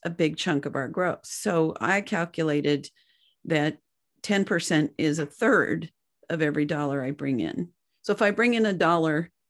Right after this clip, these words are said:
then I would set aside three cents for tithing, because it's ten percent of my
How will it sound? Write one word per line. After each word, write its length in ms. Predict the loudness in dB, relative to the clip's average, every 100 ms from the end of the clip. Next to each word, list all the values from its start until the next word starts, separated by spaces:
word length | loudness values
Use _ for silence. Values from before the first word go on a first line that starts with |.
| _ _ _
then 160 | 2 4
I 100 | 4
would 160 | 2 0
set 220 | 0 2
aside 580 | 0 0 0 0 -2 -10 _ _ _ _ _ _ _
three 220 | 0 0 2
cents 580 | 0 -2 -4 -8 -12 -16 _ _ _
for 600 | -6 0 2 2 -2 -4 _ _ _ _ _ _ -12
tithing, 500 | 0 0 0 -4 -10 -20 _ _ _ _ _
because 640 | -4 0 -2 0 -6 -12 _ _ _
it's 240 | -2 -2 -2
ten 240 | 0 2
percent 380 | 0 -2 0 0
of 200 | -2 -4
my 340 | -4 -2 -6